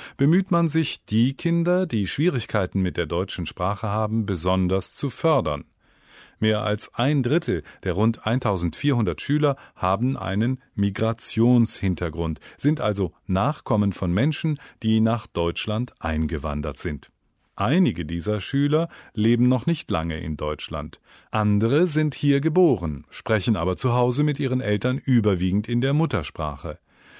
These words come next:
Die Bertolt Brecht Gesamtschule reagiert darauf so, wie Schulleiter Reinhold Pfeiffer erläutert.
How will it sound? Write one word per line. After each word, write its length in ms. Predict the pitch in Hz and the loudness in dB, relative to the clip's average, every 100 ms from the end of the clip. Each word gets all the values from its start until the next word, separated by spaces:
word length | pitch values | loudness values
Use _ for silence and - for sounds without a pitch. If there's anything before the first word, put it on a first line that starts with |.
| - | -4
Die 80 | 127 | 0
Bertolt 400 | 123 147 143 131 | 2 2 2 0
Brecht 320 | 156 180 - | 2 0 -2
Gesamtschule 800 | - 131 139 143 - 127 143 143 | -4 0 2 0 0 2 2 2
reagiert 540 | 135 131 123 117 127 143 | 4 4 2 2 0 2
darauf 280 | 135 156 | 0 0
so, 460 | - 120 113 87 73 - | 0 4 4 4 -2 -4
wie 300 | 92 85 80 | -2 -2 -2
Schulleiter 580 | - 113 92 85 92 80 | 0 2 2 2 -2 -2
Reinhold 460 | 80 87 127 143 | -2 0 0 -2
Pfeiffer 600 | - 85 71 - 80 73 - | -6 -4 -4 -4 -6 -4 -2
erläutert. 800 | 147 98 69 - 67 - - | 0 0 -2 -8 -12 -14 -20